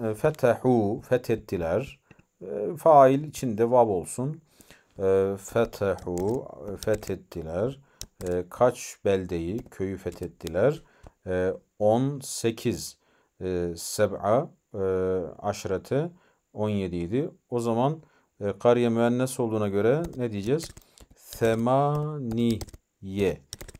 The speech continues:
Semaniye, e, e, evet, aşrate, değil mi? Semaniye aşrete karyeten. Evet,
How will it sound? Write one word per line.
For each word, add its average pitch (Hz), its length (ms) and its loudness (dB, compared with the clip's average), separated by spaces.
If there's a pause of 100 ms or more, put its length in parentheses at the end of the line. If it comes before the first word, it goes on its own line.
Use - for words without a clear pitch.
Semaniye, 107 1120 0 (440)
e, 95 60 -6 (640)
e, 98 320 -2 (160)
evet, 101 340 0 (340)
aşrate, - 1600 -2 (460)
değil 123 120 0
mi? 92 100 -2 (420)
Semaniye 98 640 -2
aşrete 104 720 -4 (220)
karyeten. 110 800 0 (640)
Evet, 90 180 -4